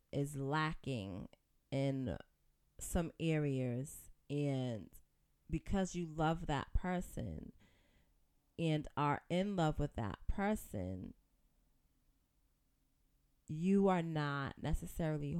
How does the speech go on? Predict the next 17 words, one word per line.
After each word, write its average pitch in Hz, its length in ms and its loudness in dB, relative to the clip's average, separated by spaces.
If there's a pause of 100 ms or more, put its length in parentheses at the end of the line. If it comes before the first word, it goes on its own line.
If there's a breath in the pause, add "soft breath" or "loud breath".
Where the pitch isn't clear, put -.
holding 160 840 2 (360)
the, 139 500 6 (140)
where 165 200 4
they 151 220 4
lack 156 380 0 (200)
against 143 560 0
them, 50 420 -8 (580)
right? 147 480 0 (560)
And 156 320 4 (500)
you 160 200 2
can 151 460 0 (180)
find 214 420 0
somebody 139 580 -2 (100)
else 160 800 0 (300)
that 156 560 2 (600)
feeds 233 500 4
that 160 500 0